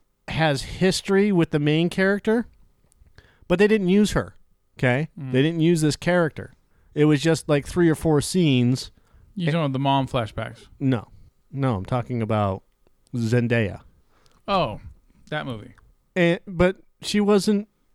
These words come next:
Speaker 1: relative to the story, so why, why even have her in there other than the fact that she has star power,
Speaker 2: Mm.
Speaker 1: right? 'Cause they're, all they're doing is showing her in, as the, in the trailers.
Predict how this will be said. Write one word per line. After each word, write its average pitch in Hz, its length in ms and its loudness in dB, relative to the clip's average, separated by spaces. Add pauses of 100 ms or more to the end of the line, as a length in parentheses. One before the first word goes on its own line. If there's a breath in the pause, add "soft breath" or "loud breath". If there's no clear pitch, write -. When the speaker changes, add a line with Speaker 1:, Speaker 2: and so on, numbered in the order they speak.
(180)
Speaker 1:
relative 190 440 2
to 170 120 -2
the 151 100 0
story, 202 440 0
so 143 160 -2
why, 175 240 2
why 156 280 2
even 165 160 0
have 170 240 0
her 165 100 2
in 190 120 2
there 123 180 0
other 131 200 2
than 131 180 2
the 117 80 -2
fact 135 300 -2
that 120 260 0
she - 140 -2
has 120 120 -2
star 143 240 0
power, 101 320 -6 (420)
Speaker 2:
Mm. 123 220 -6 (320)
Speaker 1:
right? 110 280 0 (180)
'Cause 131 220 0
they're, 147 180 0
all 175 140 4
they're 196 100 2
doing 180 220 2
is 131 80 0
showing 143 380 0
her 127 120 2
in, 120 380 -4
as 123 200 0
the, 107 100 -4 (200)
in 120 140 0
the 107 40 -2
trailers. 147 420 -2